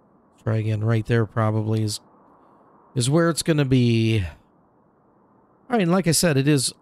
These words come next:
around the noon hour here, so... Our cam reviews today, I have several of them set up. I have one over this terminal, which tends to be the busier of the two, if I remember from the last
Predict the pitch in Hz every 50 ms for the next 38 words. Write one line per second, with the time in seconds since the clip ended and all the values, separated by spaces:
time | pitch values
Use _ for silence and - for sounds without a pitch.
0 | _ - 143 131 135 139 139 135 127 120 117 120 127 131 131 127 127 131 - -
1 | 135 127 123 120 117 113 110 101 107 113 110 110 110 113 107 - - 127 120 113
2 | 110 110 104 - - _ _ _ _ _ _ _ _ _ _ _ _ _ _ _
3 | _ _ _ - 156 - - - 180 196 196 196 190 185 180 151 151 175 175 175
4 | 175 151 - - - 160 160 165 165 165 165 165 160 151 139 139 143 131 - -
5 | - 160 147 135 147 147 143 139 127 131 127 113 - - - 139 131 139 139 139
6 | - - 131 123 123 123 127 120 117 117 123 139 143 139 139 135 127 131 127 131
7 | 135 123 - - - - 139 135 127 131 127 127 127 127 123 - - - - -
8 | - - - - - - _ _ - 120 110 - - - - 151 147 147 135 -
9 | - - 117 120 139 139 135 120 113 101 - - 131 151 151 143 156 151 143 135
10 | 131 131 127 123 120 120 - _ _ _ _ _ - 139 127 117 110 107 117 104
11 | - - - 147 165 165 135 117 104 - 123 123 120 117 123 131 127 117 113 -
12 | - 117 117 113 113 120 120 120 113 - -